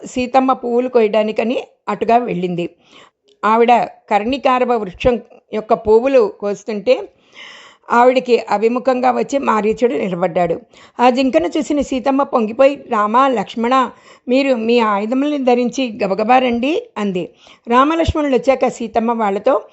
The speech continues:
"ఎదురుగా ఉన్న మృగాన్ని చూసారా? ఎంత అందంగా ఉందో!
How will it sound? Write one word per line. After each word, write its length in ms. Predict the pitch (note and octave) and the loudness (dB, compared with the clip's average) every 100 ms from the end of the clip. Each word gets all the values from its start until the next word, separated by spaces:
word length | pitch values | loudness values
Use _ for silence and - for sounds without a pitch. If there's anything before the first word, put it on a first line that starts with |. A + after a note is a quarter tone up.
| - - - | -20 -4 2
"ఎదురుగా 380 | A#3+ D4 C#4+ | 2 2 0
ఉన్న 180 | D#4+ D#4 | -2 -2
మృగాన్ని 440 | C#4+ B3 B3 C4+ D4 B3+ | 0 0 0 -2 -2 -4
చూసారా? 340 | G#3+ B3+ F4 E5 - G#3+ | 0 0 0 -4 -8 -4
ఎంత 340 | A3+ B3+ E4 | -2 -2 -4
అందంగా 420 | D#4+ D4 C4+ C#4 | -4 -2 0 2
ఉందో! 400 | C4 B3+ D4 A#4+ | 2 2 0 0